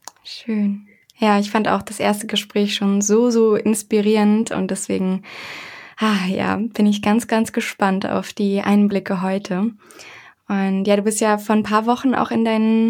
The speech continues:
neues Atelier gezogen in Leipzig, ähm, was, wie gesagt, äh, super, super schön und magisch aussieht.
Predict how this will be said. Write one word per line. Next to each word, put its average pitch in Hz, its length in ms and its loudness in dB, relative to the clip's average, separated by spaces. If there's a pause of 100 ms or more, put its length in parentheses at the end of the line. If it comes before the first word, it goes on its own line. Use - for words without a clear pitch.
(140)
neues 220 280 2
Atelier 220 560 2
gezogen 190 520 -2
in 185 140 0
Leipzig, 185 720 -4 (160)
ähm, 185 520 0 (260)
was, 196 440 -4
wie 208 100 2
gesagt, 202 500 2
äh, 190 580 -2
super, 226 640 0
super 220 280 -2
schön 214 320 2
und 208 140 2
magisch 190 420 -2
aussieht. 202 520 -4